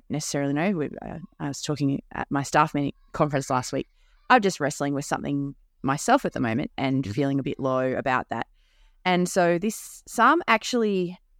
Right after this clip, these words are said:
Speaker 1: really called an emotion forth in me. Usually I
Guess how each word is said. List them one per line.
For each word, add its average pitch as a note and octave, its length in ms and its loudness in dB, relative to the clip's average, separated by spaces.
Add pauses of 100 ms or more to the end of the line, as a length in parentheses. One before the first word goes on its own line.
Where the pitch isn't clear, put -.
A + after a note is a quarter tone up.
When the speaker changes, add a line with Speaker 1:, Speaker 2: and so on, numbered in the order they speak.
(220)
Speaker 1:
really G3 500 2 (680)
called F3+ 520 2 (480)
an E3 140 2
emotion D#3 360 2
forth F#3 340 -2
in G3+ 100 2
me. A3 80 4
Usually D4 400 2
I G3+ 140 4